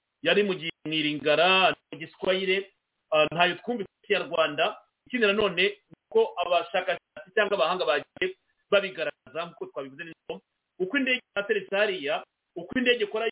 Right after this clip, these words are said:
yonyine kugira ngo irendinge, proper landing rwose, ifite ukuntu ikoroka ku Rwanda, hejuru y'amazi mu kiyaga cya Kivu, babasha kurendeka ku, ku, kuri ayo poro ya Goma, na Sora ya Goma, nta kibazo kibaye. Indege uko zibigenza,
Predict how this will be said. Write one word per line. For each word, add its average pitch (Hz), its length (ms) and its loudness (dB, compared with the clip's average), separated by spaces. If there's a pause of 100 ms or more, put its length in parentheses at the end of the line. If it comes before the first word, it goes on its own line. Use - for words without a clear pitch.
yonyine 214 300 -8
kugira 180 260 -12
ngo 160 100 -16
irendinge, 202 580 -8 (100)
proper 262 360 -2
landing 226 320 0 (200)
rwose, - 360 -6 (640)
ifite 208 320 -6
ukuntu 220 320 -2
ikoroka 294 460 0
ku 185 300 -8
Rwanda, 170 420 4 (280)
hejuru 196 180 -6
y'amazi 214 420 0
mu 160 100 -10
kiyaga - 360 -4
cya 180 180 0
Kivu, 196 320 -6 (540)
babasha 185 240 2
kurendeka 180 440 0
ku, 165 180 -12 (200)
ku, 165 300 -6 (200)
kuri 214 140 4
ayo 180 120 2
poro - 180 -6 (120)
ya 143 80 0
Goma, 139 440 -4 (500)
na 175 160 -2
Sora 196 200 4
ya 151 60 -10
Goma, 143 360 -4 (240)
nta 147 100 -2
kibazo 165 560 -8
kibaye. - 440 -6 (420)
Indege 277 300 2
uko 240 320 0
zibigenza, 208 460 -2